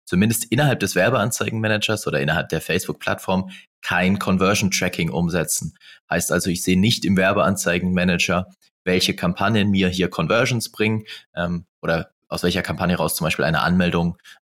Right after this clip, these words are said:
ähm, zu meinem Newsletter, ähm, oder ähnliches stattgefunden hat. Das entfällt entsprechend alles ohne den Facebook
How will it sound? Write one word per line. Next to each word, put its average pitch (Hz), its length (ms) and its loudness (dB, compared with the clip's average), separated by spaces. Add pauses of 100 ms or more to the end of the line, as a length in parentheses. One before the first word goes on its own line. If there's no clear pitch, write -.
(120)
ähm, 82 240 -8
zu - 100 -8
meinem 82 160 2
Newsletter, 101 640 0 (220)
ähm, 80 180 -4
oder 85 200 0
ähnliches 90 500 0
stattgefunden - 580 -4
hat. 76 160 -4
Das 87 200 -2
entfällt 78 500 -4
entsprechend - 480 -8
alles 85 380 -2 (340)
ohne 95 300 2
den 87 180 0
Facebook - 580 -4